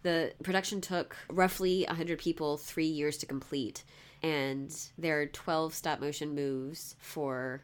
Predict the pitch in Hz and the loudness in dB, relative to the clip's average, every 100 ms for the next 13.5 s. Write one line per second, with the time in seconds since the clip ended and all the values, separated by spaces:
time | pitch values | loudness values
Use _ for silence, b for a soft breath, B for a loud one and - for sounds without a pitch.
0 | - 156 151 143 - 151 143 123 - 131 | -4 0 2 2 0 -2 -2 -2 -2 -2
1 | 127 147 - 143 139 139 139 - 170 151 | -2 -4 -4 0 2 2 -2 -2 0 0
2 | 143 135 135 131 107 101 95 - - - | 0 -2 -2 -2 -4 -2 -4 -6 -10 -2
3 | 170 175 175 170 160 - - 139 - 277 | 2 2 2 0 0 -4 -16 -8 -2 2
4 | 285 277 220 185 165 165 - 180 165 185 | 4 4 4 2 2 0 0 0 0 0
5 | 156 - - - - 156 175 170 156 151 | 0 0 -2 -4 -6 0 2 2 2 0
6 | 147 - 139 - 131 127 147 - 214 147 | 0 0 -2 0 -4 -4 -6 -2 4 6
7 | 151 - 175 226 220 - - - 185 190 | 6 0 0 0 0 0 -2 -4 -4 -6
8 | 185 180 185 165 170 165 165 - 180 180 | -4 -4 -2 0 2 2 2 0 2 2
9 | 196 220 202 202 196 165 156 170 - - | 2 2 0 0 -2 0 0 -2 -8 -10
10 | - - 175 170 165 156 160 160 - 143 | -20 -8 -4 -4 -2 0 0 -2 -4 -4
11 | 131 135 156 - _ 156 175 156 151 - | -2 -4 -8 -12 _ -14 -2 0 0 -2
12 | 156 160 156 156 156 147 - 156 156 165 | -2 -2 -2 -4 -4 -4 -2 -2 0 -2
13 | 175 160 143 - | 0 -2 -2 -6